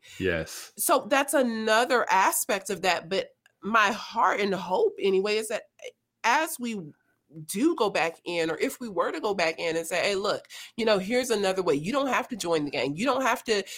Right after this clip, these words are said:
Speaker 2: you know, find your community there or your brotherhood there. Here's something else."
Speaker 1: Yes.
Speaker 2: And to me, that, that's regardless of skin color. So it doesn't matter if you white and you go in,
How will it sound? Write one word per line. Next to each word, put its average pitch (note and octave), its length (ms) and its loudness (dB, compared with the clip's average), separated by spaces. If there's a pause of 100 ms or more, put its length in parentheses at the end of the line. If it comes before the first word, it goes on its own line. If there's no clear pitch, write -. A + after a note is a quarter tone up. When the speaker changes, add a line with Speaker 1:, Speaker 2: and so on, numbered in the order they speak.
(100)
Speaker 2:
you G3+ 100 2
know, G#3+ 140 6
find G3+ 360 2
your F3+ 100 0
community F#3 600 -2
there D#3 140 4
or C#3+ 100 2
your E3 160 -4
brotherhood D#3+ 800 0
there. C#3+ 260 0 (420)
Here's C4+ 540 2
something F3+ 540 2
else." - 680 -2 (100)
Speaker 1:
Yes. - 220 0
Speaker 2:
And B3 120 4
to D4 100 2
me, C#4 220 4
that, A3 400 2
that's A#3 320 0
regardless F3+ 500 2
of C#3 80 -4
skin C4+ 300 0
color. D3+ 240 0
So F3 180 0
it - 240 -8
doesn't D#4 160 0
matter A3+ 180 4
if F3+ 120 -2
you F#3 100 -4
white E3+ 240 2
and D#3 100 2
you E3 100 -2
go D#3+ 200 2
in, C#2+ 180 -4